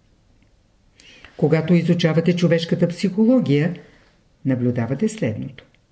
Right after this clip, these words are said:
Колкото и каквото благо да се даде на човека, всякога му се вижда малко. Колкото и каквото страдание да му се даде,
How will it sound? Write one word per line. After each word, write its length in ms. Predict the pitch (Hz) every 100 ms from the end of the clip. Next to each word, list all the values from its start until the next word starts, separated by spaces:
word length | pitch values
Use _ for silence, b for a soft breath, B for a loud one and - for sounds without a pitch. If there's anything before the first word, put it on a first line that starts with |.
| _ _ _ _ _ b b b _
Колкото 520 | - 262 - 139 156
и 240 | 156 151 139
каквото 500 | 143 147 262 262 165
благо 460 | 113 135 123 123
да 140 | 165 208
се 140 | 208
даде 320 | 190 214 262
на 160 | 226 143
човека, 500 | - 127 120 123 175 B B -
всякога 600 | - 151 135 - 165 185
му 140 | 185
се 160 | 180 165
вижда 460 | 160 160 151 180
малко. 480 | 160 156 165 180 117 - _ _ _ _ _ _ _ _ _ _ _ B B
Колкото 460 | - 156 151 170 165
и 100 | 156
каквото 400 | 160 147 160 165
страдание 680 | 151 - 156 151 147 190 233
да 140 | 254
му 120 | 247
се 160 | - 190
даде, 280 | 160 127